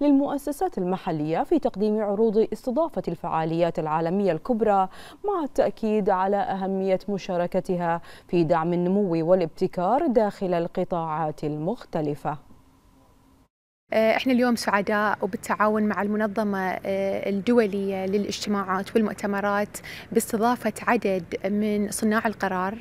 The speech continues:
Speaker 2: على مستوى العالم. آه، نجمعناهم كلهم في مكان واحد في مركز البحرين العالمي للمعارض.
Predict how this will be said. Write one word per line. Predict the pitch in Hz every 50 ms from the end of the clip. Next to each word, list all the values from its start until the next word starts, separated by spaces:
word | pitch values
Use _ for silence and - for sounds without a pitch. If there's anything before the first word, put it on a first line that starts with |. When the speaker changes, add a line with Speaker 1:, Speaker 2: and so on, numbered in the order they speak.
| - - - -
Speaker 2:
على | - 214 208 202
مستوى | 202 202 - - - 214 214 214
العالم. | 196 196 170 170 202 208 202 196 190 190 196 214 220 - - - - - - - -
آه، | - 202 202 208
نجمعناهم | 202 208 196 - 220 208 196 220 226 208 214
كلهم | 202 - - 247 240 214 196 208
في | 202 -
مكان | 196 185 - - - 214 208 202
واحد | 190 190 190 185 - - 180
في | - -
مركز | 202 214 - 247 -
البحرين | - 185 202 - - 202 196
العالمي | 190 185 196 196 202 196 202 202
للمعارض. | 196 202 202 185 185 208 214 220 220 220 220